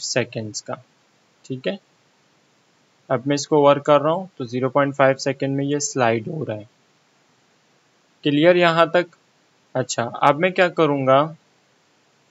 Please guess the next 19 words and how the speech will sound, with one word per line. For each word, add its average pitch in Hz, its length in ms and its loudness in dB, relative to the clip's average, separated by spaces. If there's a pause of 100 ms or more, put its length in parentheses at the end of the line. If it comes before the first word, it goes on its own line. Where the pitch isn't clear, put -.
(640)
अब 143 180 6
मैं 180 60 2
चाहता 165 360 6
हूँ 170 280 -2
कि 175 140 -4 (220)
ये 147 240 2
जो 170 200 -2 (720)
हर 151 220 6
एक, 143 360 0 (160)
ये 131 140 -4
जैसे 139 300 -2
home 143 380 0
है, 147 220 2
gallery 123 540 0
है, 147 180 2 (180)
हर 139 120 2
एक 151 160 -2
का 165 200 0
अलग-अलग 143 560 4